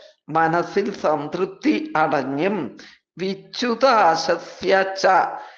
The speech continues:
മനസ്സിൽ ആഗ്രഹങ്ങൾ ഒന്നും ഇല്ലാതെയും, "ഇഹ സുഖം ചരതഃ", ഇവിടെ ഈ ലോകത്തിൽ സുഖമായി സഞ്ചരിക്കുന്നവന്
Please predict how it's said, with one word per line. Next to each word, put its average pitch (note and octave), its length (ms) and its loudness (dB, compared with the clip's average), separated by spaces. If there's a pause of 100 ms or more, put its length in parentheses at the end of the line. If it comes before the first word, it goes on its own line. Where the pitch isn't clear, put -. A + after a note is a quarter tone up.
(2000)
മനസ്സിൽ G3 680 0
ആഗ്രഹങ്ങൾ G#3 1300 2
ഒന്നും F#3+ 720 0
ഇല്ലാതെയും, F#3 1160 2 (300)
"ഇഹ G3+ 360 2
സുഖം G#3 560 -2
ചരതഃ", D#3 720 0 (480)
ഇവിടെ F3 300 0
ഈ G3+ 260 -2
ലോകത്തിൽ F#3+ 880 2 (400)
സുഖമായി G3+ 760 0
സഞ്ചരിക്കുന്നവന് E3 1700 0